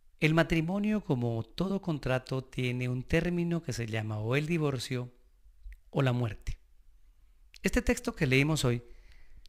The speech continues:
es una aclaración porque en el Antiguo Testamento Moisés y sus leyes establecidas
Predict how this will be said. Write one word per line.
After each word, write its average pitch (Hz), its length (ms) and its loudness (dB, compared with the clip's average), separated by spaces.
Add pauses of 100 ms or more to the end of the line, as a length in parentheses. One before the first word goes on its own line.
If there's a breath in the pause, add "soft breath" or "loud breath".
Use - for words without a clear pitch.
(120)
es 127 140 -4
una 185 140 0
aclaración 151 680 0 (680)
porque - 600 -4 (260)
en 151 120 2
el 147 100 2
Antiguo 156 280 0
Testamento 147 840 0 (1080)
Moisés 123 800 2
y 139 60 -2
sus - 360 -6
leyes 139 480 2
establecidas 123 800 0